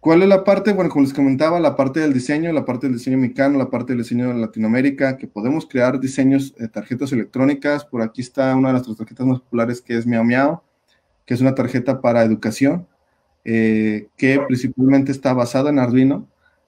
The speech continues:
eh, pero, pues bueno, trae varias ciertas características que igual les voy a comentar más adelante. Del lado izquierdo es una de nuestras tarjetas más recientes que, eh, acabamos de lanzar, que es un módulo, es una tarjeta para Wi-Fi,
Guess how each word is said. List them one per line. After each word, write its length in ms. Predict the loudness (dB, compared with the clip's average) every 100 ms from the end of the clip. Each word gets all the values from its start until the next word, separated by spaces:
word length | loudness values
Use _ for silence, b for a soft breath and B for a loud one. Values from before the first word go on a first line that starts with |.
| _
eh, 520 | -4 0 2 2 0 -2
pero, 400 | 0 2 4 2
pues 140 | -2 0
bueno, 240 | 0 0
trae 160 | 0 0
varias 240 | 0 -2
ciertas 360 | -6 -6 -4 -2
características 760 | -2 -2 -2 -4 -4 -6 -6
que 120 | -4
igual 200 | 0 0
les 80 | 0
voy 140 | -4 -4
a 40 |
comentar 260 | -4 -2 0
más 160 | 0
adelante. 480 | 2 2 2 0 -2
Del 180 | 0 4
lado 120 | 4
izquierdo 500 | 2 0 2 4 4
es 120 | 2
una 140 | 2 4
de 40 |
nuestras 280 | 2 0 -6
tarjetas 380 | -6 -6 -4 0
más 200 | 0 0
recientes 540 | -4 -2 -2 -4 -8
que, 380 | -4 -4 -4 -6 -8
eh, 180 | -6 -6
acabamos 340 | -4 -2 0 2
de 60 |
lanzar, 380 | 0 0 -2 -4
que 100 | -6
es 120 | -4
un 60 | 0
módulo, 500 | 0 0 -2 -2 -6 -12
es 100 | -4
una 140 | -4
tarjeta 340 | -4 -8 -10 -6
para 240 | -4 -2
Wi-Fi, 420 | 0 0 0 -4